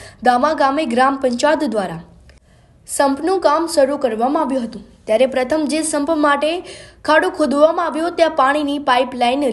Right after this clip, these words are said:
લીક થઈ હતી અને તે ખાડો પાણીનો ભરાઈ ગયો હતો. ત્યારબાદ બાજુમાં ફરી સંપનું ખોદકામ શરૂ કરવામાં આવ્યું હતું, જેમાં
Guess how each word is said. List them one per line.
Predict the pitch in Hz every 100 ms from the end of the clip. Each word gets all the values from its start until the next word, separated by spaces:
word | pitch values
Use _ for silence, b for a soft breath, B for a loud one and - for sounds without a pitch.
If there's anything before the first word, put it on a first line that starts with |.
| 208
લીક | 294 -
થઈ | 285 254
હતી | 214 202 165 - - -
અને | 220 226
તે | 240 240
ખાડો | 226 226 277 294 B B
પાણીનો | 277 294 370 349 349
ભરાઈ | 269 226 269 294
ગયો | 302 247
હતો. | 196 170 - b b b b
ત્યારબાદ | 269 302 269 311 285
બાજુમાં | 269 262 285 294 311
ફરી | 302 269 330
સંપનું | 330 285 277 294 302
ખોદકામ | 277 262 254 254 269
શરૂ | 269 233
કરવામાં | 240 214 226 285 302
આવ્યું | 285 254
હતું, | 233 160 -
જેમાં | - 214 220 240